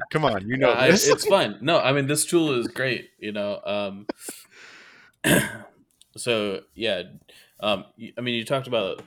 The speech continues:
Speaker 2: all the deployments and the, and the grids and stuff on it, um,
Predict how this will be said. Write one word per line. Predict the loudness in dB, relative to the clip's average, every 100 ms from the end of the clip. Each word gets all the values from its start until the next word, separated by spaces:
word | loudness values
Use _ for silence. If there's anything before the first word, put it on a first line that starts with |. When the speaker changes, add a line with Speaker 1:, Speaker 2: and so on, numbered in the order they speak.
| -20 _ _
Speaker 2:
all | -4 -4
the | -6
deployments | -8 -6 -6 -4 -8 -10
and | -10
the, | -8 -8
and | -10 -12
the |
grids | -10 -10 -10
and | -8
stuff | -8 -6 -6 -8
on | -10 -8
it, | -10 -12 -10
um, | -8 -8 -8 -16